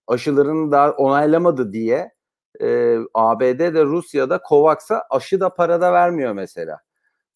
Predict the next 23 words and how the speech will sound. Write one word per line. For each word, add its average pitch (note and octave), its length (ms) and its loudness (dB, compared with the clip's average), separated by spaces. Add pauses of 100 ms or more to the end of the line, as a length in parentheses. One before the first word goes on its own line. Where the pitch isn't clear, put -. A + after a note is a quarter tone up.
Doğal D3 200 2
olarak, F3 600 0
e, - 80 -4 (380)
bu A#2+ 180 -8
kadar F3+ 260 0
çok - 180 -10
kutup - 280 -20
varken, B2 460 0
yani G2+ 280 -8
bahsettiğim A2+ 640 -4
o A2+ 200 -6 (1800)
gerçek A#2+ 360 0
kutuplu A#2 260 -16
dünyadan A#2 440 0
bahsetmiyorum. A2+ 500 -2
Herkes B2+ 380 0
kendi C3 380 2
işine A2 400 -4
bakıyorken. F2+ 560 -8
Çünkü - 160 -4
herkes C3 260 -2
kendi D3 300 2
ekonomisini C#3 800 -4